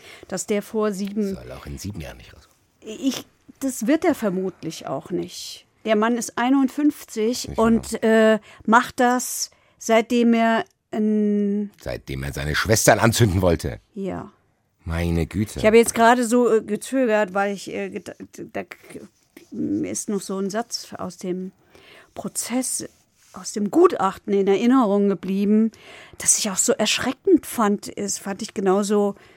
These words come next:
Speaker 1: ja, irgendwie auch ekelhaft wie erschreckend. Nämlich schon als Kind wusste er, wie Frauen im,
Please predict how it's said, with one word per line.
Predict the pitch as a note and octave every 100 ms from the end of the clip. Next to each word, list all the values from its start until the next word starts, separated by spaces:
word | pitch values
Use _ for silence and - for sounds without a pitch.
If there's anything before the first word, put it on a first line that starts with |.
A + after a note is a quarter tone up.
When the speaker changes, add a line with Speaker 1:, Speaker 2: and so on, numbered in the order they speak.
| _ _ - -
Speaker 1:
ja, | F3 F#3
irgendwie | - G#3 G#3
auch | - - -
ekelhaft | C4 - G3+ E3+ G#3+ - - -
wie | G#3+ G#3
erschreckend. | - - - B3 - F#3 -
Nämlich | G#3+ A3 A3+ A#3+ - - - -
schon | G#3+ G#3
als | G3+ -
Kind | - B3+ C#4+ D#4+ - A3
wusste | B3 C4+ - C4+
er, | - G#3+ G#3
wie | F3+ F#3
Frauen | - - F3+ G3 A#3 D4
im, | - G#3+